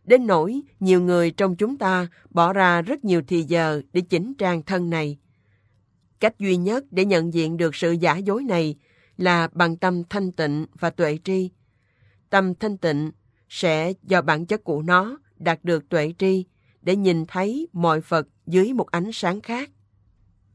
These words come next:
Kế tiếp, Đức Phật diễn tả ngã chấp thứ hai là do tâm tạo. Thế nào là ý sở thành ngã chấp?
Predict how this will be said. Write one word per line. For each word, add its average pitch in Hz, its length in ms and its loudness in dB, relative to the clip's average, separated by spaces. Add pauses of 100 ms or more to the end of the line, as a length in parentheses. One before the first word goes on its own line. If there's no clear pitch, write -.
(840)
Kế 202 260 2
tiếp, 262 220 -4 (220)
Đức 254 220 -2
Phật 165 260 0
diễn 170 260 -2
tả 156 280 0 (260)
ngã 170 240 0
chấp 233 280 -6
thứ 226 140 -4
hai 175 380 -2 (400)
là 165 300 2 (100)
do 180 220 2
tâm 170 320 -4
tạo. 147 400 -4 (1300)
Thế 320 140 0
nào 180 260 2
là 165 420 0 (180)
ý 214 300 2
sở 170 500 0
thành 165 280 -2
ngã 160 180 -2
chấp? 262 240 -6